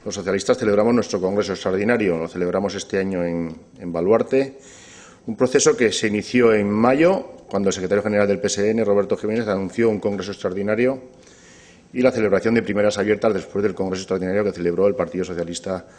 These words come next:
Obrero Español, ¿no? El fundamento de dichas propuestas que dio el secretario general entonces fueron que los nuevos tiempos necesitaban nuevos líderes.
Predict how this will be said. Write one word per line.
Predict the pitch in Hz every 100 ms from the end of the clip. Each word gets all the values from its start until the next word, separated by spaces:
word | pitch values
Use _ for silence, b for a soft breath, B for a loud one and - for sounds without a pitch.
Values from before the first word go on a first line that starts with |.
| B B
Obrero | 85 85 95
Español, | 98 78 78 76 73
¿no? | - - B B B B B -
El | 101
fundamento | 107 104 110 120 127 131
de | 127 123
dichas | 127 123
propuestas | 123 110 139 139 127 -
que | 101
dio | 92 107
el | 107
secretario | - 104 107 104
general | 107 107
entonces | 107 110 120 139 -
fueron | - 113 131
que | - 107
los | 92
nuevos | 101 110 -
tiempos | 117 123
necesitaban | 110 101 90 90 101 110
nuevos | 101 104 98
líderes. | 95 107 82 76 - -